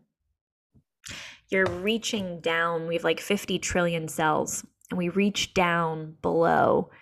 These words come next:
into kind of the restore." I think of, like, almost like reaching under the table into our restore cells. And when you're reaching down there for energy,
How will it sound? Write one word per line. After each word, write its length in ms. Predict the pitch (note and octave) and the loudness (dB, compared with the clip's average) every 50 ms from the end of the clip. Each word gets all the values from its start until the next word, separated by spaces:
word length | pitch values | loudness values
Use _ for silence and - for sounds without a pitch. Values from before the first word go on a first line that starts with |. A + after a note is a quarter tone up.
| - - _ _ - | -20 -20 _ _ -8
into 180 | - F#3 F#3 | -6 -4 -4
kind 220 | F#3 - G3 G3+ G3 | -2 -2 0 2 2
of 100 | F#3 F3+ | 2 2
the 140 | F3+ E3+ | 2 2
restore." 580 | D#3+ D#3+ - - - - - F3+ E3 D#3+ F3 G3 | 4 2 2 0 -2 -2 2 2 4 4 4 2
I 80 | G3+ F#3+ | 0 -2
think 140 | G3+ F#3+ | -4 -8
of, 100 | G3 F#3 | -8 -6
like, 180 | E3+ E3+ E3 - | -4 -6 -4 -2
almost 280 | D#3 E3+ E3 E3 - E3 | -2 -2 -2 -2 -4 -4
like 160 | D#3 D#3 - | -6 -6 -8
reaching 280 | E3 D#3+ - - D#3+ - - | -8 -6 -6 -6 -6 -6 -6
under 300 | D#3+ D#3+ D#3 D#3 D#3 D#3+ | -6 -2 0 0 0 2
the 100 | D#3 - | 0 -4
table 480 | - - - D3+ D#3+ D#3+ F3 F#3+ G3+ | -4 -4 -2 -2 0 2 2 2 0
into 240 | - E3 D#3 - E3 | -2 -4 -6 -6 -6
our 140 | D3+ D3 D3+ | -4 -4 -4
restore 440 | D3 D3 - - - E3 D3 C3+ F3+ | -6 -6 -8 -4 -2 -2 -2 -2 -2
cells. 560 | - - A3 A#3 - - C#4+ C#4+ - - - - - - - - - - - - - _ _ - | -2 -2 0 0 0 0 -2 -2 -4 -8 -10 -12 -16 -18 -16 -16 -14 -16 -16 -18 -20 _ _ -2
And 380 | G3 G3+ F#3+ F#3+ F#3 F#3 F3 - - - _ _ | 0 2 2 2 2 0 -2 -4 -8 -12 _ _
when 160 | - G3+ G3+ | 0 0 2
you're 140 | F#3+ F#3 F3+ | 2 0 0
reaching 520 | F#3 G#3+ B3 C#4 C#4 - A#3+ G3+ F3+ F3+ | 2 2 2 0 0 0 -2 -2 -2 -4
down 460 | - - F3 F3 F3 F#3 F#3 F#3 F3+ E3 | -2 0 2 2 2 2 0 -4 -6 -6
there 480 | D#3 - F#2+ - - - - G3 - - _ _ _ _ | -4 -4 -2 -2 -2 -4 -4 -6 -8 -14 _ _ _ _
for 220 | - - - G3+ F#3+ | -12 -4 -2 -2 -2
energy, 680 | - F3 F3 E3 E3+ F#3 G3 A#3 C4 C#4+ D4 D#4 E4 | -2 -2 -2 -4 -4 -4 -4 -2 -2 -2 -2 -4 -8